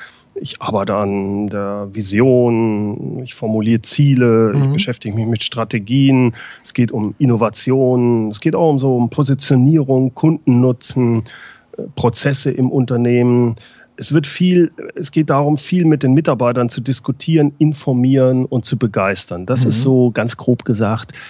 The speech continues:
Speaker 1: diese, dieses Führen.
Speaker 2: Ja.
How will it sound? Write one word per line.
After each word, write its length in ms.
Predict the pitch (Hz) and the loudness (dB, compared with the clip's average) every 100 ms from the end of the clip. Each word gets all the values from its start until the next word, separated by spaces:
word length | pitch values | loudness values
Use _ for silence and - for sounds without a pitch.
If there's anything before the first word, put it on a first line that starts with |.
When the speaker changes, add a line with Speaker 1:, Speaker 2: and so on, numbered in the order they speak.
| - - _ _ | -20 -20 _ _
Speaker 1:
diese, 560 | - 104 107 101 101 101 - _ _ _ - | -6 0 2 4 2 -4 -12 _ _ _ -6
dieses 280 | 107 104 - | -4 -4 -6
Führen. 640 | - - 135 120 101 92 - | -10 0 2 2 0 -8 -8
Speaker 2:
Ja. 320 | 127 135 117 | -2 0 0